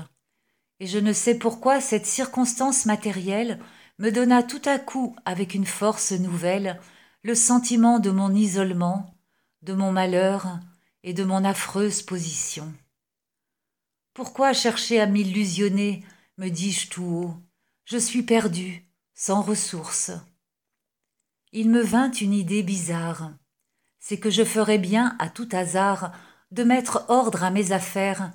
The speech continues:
et d'écrire mon testament puisque j'en avais le temps. Le capitaine Cook et beaucoup d'autres navigateurs illustres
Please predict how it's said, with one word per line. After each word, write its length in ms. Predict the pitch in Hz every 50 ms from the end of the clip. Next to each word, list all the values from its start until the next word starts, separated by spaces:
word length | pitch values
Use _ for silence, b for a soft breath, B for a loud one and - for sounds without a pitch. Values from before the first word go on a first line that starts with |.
| B B B B B B
et 80 | 185 185
d'écrire 400 | 202 226 226 - - 240 220 214
mon 140 | 220 220 214
testament 680 | - 220 208 - - - 214 208 202 196 196 202 226 233
puisque 340 | - - 208 190 - - -
j'en 220 | 190 165 180 185 185
avais 200 | 180 170 185 175
le 200 | 175 175 180 175
temps. 260 | - 170 151 165 160 _ _ _ _ _ _ _ _ _ _ _ _ _ _ _ _ _ _ _ _ _
Le 100 | - 170
capitaine 520 | 175 190 180 180 180 170 214 214 214 208 202
Cook 360 | - - 254 262 247 247 220
et 60 | 202
beaucoup 340 | 185 190 233 233 - 233 220
d'autres 400 | 175 226 254 262 247 - - 196
navigateurs 760 | 190 202 196 185 208 175 208 208 202 208 214 220 214 202 175 180
illustres 680 | 202 208 196 190 220 240 240 - - - - 185 175